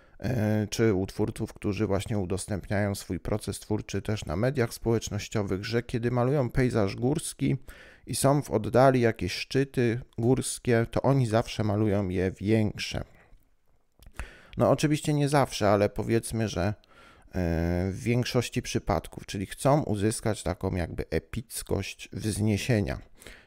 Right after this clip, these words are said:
I tutaj właśnie mamy podobnie, mamy ten właśnie szczyt, który zajmuje dużą powierzchnię obrazu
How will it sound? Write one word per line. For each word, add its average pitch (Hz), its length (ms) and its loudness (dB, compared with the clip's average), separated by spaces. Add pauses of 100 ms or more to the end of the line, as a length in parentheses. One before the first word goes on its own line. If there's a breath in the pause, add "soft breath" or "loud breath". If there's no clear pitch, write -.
I - 100 -6
tutaj 156 300 2
właśnie 123 320 2
mamy 110 280 4
podobnie, 101 680 2 (420 loud breath)
mamy 87 320 2
ten 82 220 -4
właśnie 76 400 -4
szczyt, - 500 0
który 95 280 -2
zajmuje 92 480 0
dużą 135 360 2
powierzchnię 113 480 -2
obrazu 101 520 2